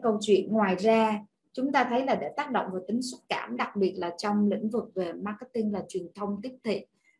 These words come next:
Và trong rất là nhiều những cái chương trình hội thảo thì người ta hay lồng ghép vào đó là âm thanh,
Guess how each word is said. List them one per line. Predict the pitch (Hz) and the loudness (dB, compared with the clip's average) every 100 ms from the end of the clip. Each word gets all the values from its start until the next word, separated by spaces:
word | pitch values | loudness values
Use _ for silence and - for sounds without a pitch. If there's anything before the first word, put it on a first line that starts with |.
| - | -6
Và | 190 170 170 | -2 -2 0
trong | 214 214 | 2 2
rất | - | 2
là | 254 | 2
nhiều | 190 175 165 | 2 0 -2
những | - | -4
cái | 247 247 | -4 0
chương | 220 196 | 0 2
trình | 180 | 0
hội | 175 - - | -4 -8 -8
thảo | - - 247 | -8 -8 -8
thì | 240 | -2
người | 190 165 | 0 -2
ta | 190 | -4
hay | 202 208 | -2 2
lồng | 196 170 | 2 0
ghép | 180 240 | -4 -6
vào | 196 165 | -6 -6
đó | 165 | -4
là | 233 - | -4 -4
âm | 196 196 | -2 -4
thanh, | 208 214 208 | 0 2 2